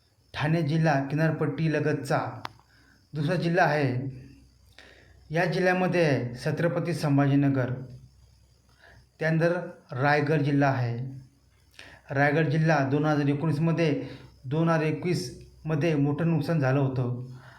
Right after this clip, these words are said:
आता त्याच धर्तीवर कदाचित नुकसान होण्याची शक्यता आहे, त्यामुळे तुम्ही सतर्क राहा. पुढचा जिल्हा आहे रत्नागिरी जिल्हा,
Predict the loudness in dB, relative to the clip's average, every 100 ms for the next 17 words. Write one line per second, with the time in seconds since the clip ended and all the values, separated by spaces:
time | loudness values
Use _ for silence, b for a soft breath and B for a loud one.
0 | B -4 -2 -2 -4 0 0 2 0 0
1 | 0 2 2 -2 -8 -4 -2 0 -2 -4
2 | -4 -2 -2 -2 -2 -2 -4 -4 -2 -2
3 | -2 -2 -2 -2 0 -2 0 0 0 -2
4 | -4 -4 -4 -2 0 2 2 0 -4 B
5 | B B B -8 -2 0 0 2 4 2
6 | 0 -6 -6 -2 0 0 2 2 2 2
7 | 0 -2